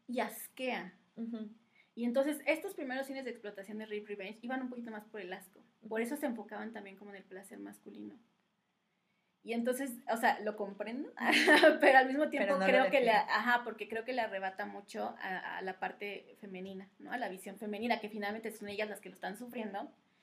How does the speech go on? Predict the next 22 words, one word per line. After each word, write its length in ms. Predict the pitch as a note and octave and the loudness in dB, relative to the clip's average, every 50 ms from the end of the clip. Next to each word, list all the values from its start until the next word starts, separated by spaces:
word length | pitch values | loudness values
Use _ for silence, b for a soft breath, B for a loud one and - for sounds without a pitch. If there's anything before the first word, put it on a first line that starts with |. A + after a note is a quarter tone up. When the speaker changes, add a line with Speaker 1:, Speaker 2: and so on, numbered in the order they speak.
| b b b b b b b - | b b b b b b b -12
Speaker 1:
y 80 | - | -8
lo 100 | A3 G#3 | -6 -6
están 300 | F#3+ F#3 F#3+ F#3 F#3+ F#3+ | -4 -4 -2 -4 -4 -4
superando. 640 | F#3+ - G#3+ - - G3 F#3+ G3 G#3+ G#3+ G3+ F3+ - - _ _ _ _ | -6 -8 -10 -8 -4 -2 -2 0 0 -2 -4 -8 -10 -16 _ _ _ _
Speaker 2:
Ujú. 380 | - B3 A#3+ A#3 C4 B3+ B3 A#3+ B B B B B | -4 -4 -4 -2 -4 -8 -8 -10 B B B B B
Que 120 | - D#4+ | -2 0
Speaker 1:
Lo 20 | D#4+ | 0
están 140 | B3 E4 F4+ | 2 2 0
Speaker 2:
fíjate 220 | F#4+ G#4+ - - | 0 0 -2 -2
que, 60 | D4 C#4+ | -2 -2
Speaker 1:
enfrentando. 360 | - - - - - - - | -4 -6 -8 -8 -8 -8 -8
Speaker 2:
que 80 | B3+ - - - | -10 -14 -10 -2
creo 220 | - F4 F#4 G4 A#4+ B4+ - | 0 0 2 2 0 0 0
que 60 | - | -2
esa 260 | G4 F#4+ - G4 F#4+ F#4+ | -2 0 0 0 0 2
parte 320 | - C#4 C#4+ - C#4+ C#4+ | 0 0 0 -2 -4 -4
tiene 320 | C#4 - C4 B3+ B3+ C4 B3+ | -4 -4 -4 -4 -4 -4 -4
que 140 | - A3+ G#3+ | -4 -2 -2
ver 160 | G#3 G#3+ A#3 | -2 -2 -4
justo 320 | A#3 - A#3 A#3 - A#3 | -4 -8 -8 -6 -8 -8
como 320 | A#3 - A#3 A3 G#3 F#3+ G3 | -6 -6 -6 -4 -6 -6 -6
con, 1040 | - F#3 F3+ F#3 F#3 F3+ F3 F3+ F3+ F3+ F3+ F3+ F3+ F3+ F3+ F3+ F3 E3+ E3+ - | -6 -6 -4 -4 -4 -4 -4 -4 -4 -2 -2 -2 -4 -4 -4 -6 -8 -10 -14 -18